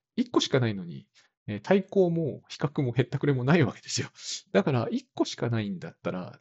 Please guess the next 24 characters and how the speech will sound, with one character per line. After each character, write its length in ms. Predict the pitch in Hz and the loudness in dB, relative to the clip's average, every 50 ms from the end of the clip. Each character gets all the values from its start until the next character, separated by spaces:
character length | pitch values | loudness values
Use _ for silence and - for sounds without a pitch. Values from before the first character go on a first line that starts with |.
| _ _ _ | _ _ _
え 240 | 117 113 104 98 98 | -4 -4 -4 -4 -8
ー 20 | |
と、 100 | - 104 | -10 -12
性 200 | - - 143 147 | -2 2 4 4
善 180 | 147 180 202 208 | 6 6 4 4
説 240 | - - - - 101 | 2 -2 -4 -2 -6
な 80 | 101 | -6
ん 40 | 95 | -6
じ 100 | 90 85 | -6 -8
ゃ 20 | |
な 100 | 82 90 | -10 -10
い 60 | 92 - | -12 -12
か 100 | - 90 | -14 -16
な。 120 | 87 - - - - - _ _ | -16 -16 -20 -20 -20 -20 _ _
僕 180 | _ 190 190 - | _ -4 2 2
は 80 | 226 208 | 2 2
だ 100 | 214 208 | 4 2
か 100 | - 147 | 2 0
ら 40 | |
一 220 | 120 120 120 - 175 | 0 0 -2 0 2
元 220 | 180 202 220 214 | 2 2 2 2
論 320 | 185 135 120 104 92 90 - _ _ _ _ | 0 0 -2 -2 -8 -12 -14 _ _ _ _
で、 140 | - 107 - | -6 -6 -4
あ、 140 | - - | -6 -12